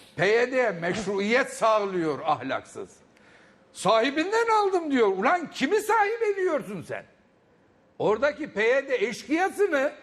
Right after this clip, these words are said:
o bölgenin sahibi olarak meşrulaştırıyor. Masada onu öyle oturtacak ve konuşacak.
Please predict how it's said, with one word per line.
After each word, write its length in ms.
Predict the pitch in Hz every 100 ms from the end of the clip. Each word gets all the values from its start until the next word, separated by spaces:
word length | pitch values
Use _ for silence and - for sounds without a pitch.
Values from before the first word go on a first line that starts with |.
| - - -
o 220 | 185 -
bölgenin 680 | 359 392 381 339 247 190 247 - _ _ -
sahibi 680 | - 202 214 226 220 247
olarak 640 | 302 381 381 349 277 - 220
meşrulaştırıyor. 1080 | 247 - 240 254 247 247 - - 269 392 392
Masada 520 | 311 294 294 311 320
onu 140 | 320
öyle 380 | 330 359 339 254 - - _ -
oturtacak 720 | 220 214 190 202 208 320 226
ve 80 | 240
konuşacak. 580 | - 160 - 104 87